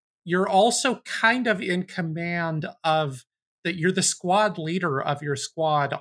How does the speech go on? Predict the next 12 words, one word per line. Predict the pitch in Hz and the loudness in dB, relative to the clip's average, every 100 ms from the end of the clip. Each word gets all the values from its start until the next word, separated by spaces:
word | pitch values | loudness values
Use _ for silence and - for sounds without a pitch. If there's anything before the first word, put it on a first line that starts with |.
| 151 | -2
on | 147 151 151 147 - _ _ - | 0 0 -2 -6 -12 _ _ -8
the | |
missions, | 139 147 175 - 131 123 | -6 -2 -2 -2 -4 -6
and | - 120 - | -8 -8 -4
Hayes | 160 156 | -4 -4
is | 147 | -4
another | 139 135 131 120 | -4 -4 -4 -6
voice | 117 139 135 - - - | -6 -4 -2 -4 -6 -6
in | 151 143 127 123 | -4 -4 -8 -6
your, | 131 120 - _ 95 - _ _ _ | -4 -4 -8 _ -14 -14 _ _ _
Hayes | 185 220 190 | -2 0 -2
and | 165 | -4